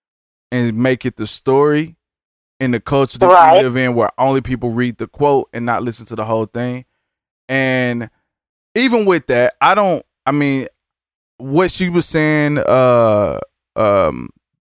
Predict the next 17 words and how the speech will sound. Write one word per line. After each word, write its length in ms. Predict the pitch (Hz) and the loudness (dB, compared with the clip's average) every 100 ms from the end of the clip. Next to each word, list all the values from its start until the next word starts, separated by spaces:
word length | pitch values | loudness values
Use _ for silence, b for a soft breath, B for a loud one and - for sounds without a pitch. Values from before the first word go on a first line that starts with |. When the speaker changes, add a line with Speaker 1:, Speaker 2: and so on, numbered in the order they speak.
| _ _ _ - | _ _ _ -4
Speaker 1:
basically, 440 | 123 190 - 156 139 | 2 2 2 0 0
like, 180 | 127 | 0
it 60 | 120 | 0
was 200 | 127 117 | -2 -2
assault 600 | 113 - 131 123 101 - - | -6 -6 -2 0 -2 -8 -10
on, 300 | 117 110 110 - | -6 -6 -6 -6
an 160 | 110 | -4
assault 400 | 113 - 135 117 - | -2 0 0 0 -2
on, 400 | 113 107 104 101 _ _ _ _ - | -2 -2 -6 -12 _ _ _ _ -10
um, 760 | 104 101 98 95 87 85 - _ _ _ _ _ _ - | -6 -4 -4 -8 -12 -18 -20 _ _ _ _ _ _ -2
taking 400 | 156 127 135 117 | 0 0 -2 0
down, 500 | 123 120 113 107 104 - _ _ _ | 0 2 0 -4 -10 -16 _ _ _
I, 320 | - 113 123 104 | -4 -4 -4 -6
I 40 | |
get, 180 | 123 - | -4 -4
I, 160 | - 143 | -4 -2
I, 160 | 123 | 0